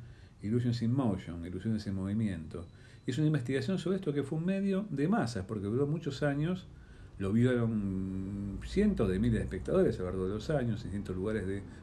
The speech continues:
por ejemplo, Estados Unidos, en grandes ciudades y en pequeños pueblos, y permitía, de acuerdo a las dimensiones, ser un espectáculo también itinerante.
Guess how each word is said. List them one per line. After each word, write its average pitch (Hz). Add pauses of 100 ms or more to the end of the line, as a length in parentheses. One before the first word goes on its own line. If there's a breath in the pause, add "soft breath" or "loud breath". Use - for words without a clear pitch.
por 90
ejemplo, 107
Estados 113
Unidos, 147 (520 loud breath)
en 117
grandes 110
ciudades 135
y -
en 98
pequeños 110
pueblos, 160 (360 loud breath)
y 147
permitía, 147
de 98
acuerdo 120
a 120
las 117
dimensiones, 120
ser 120
un 117
espectáculo 113
también 107
itinerante. 98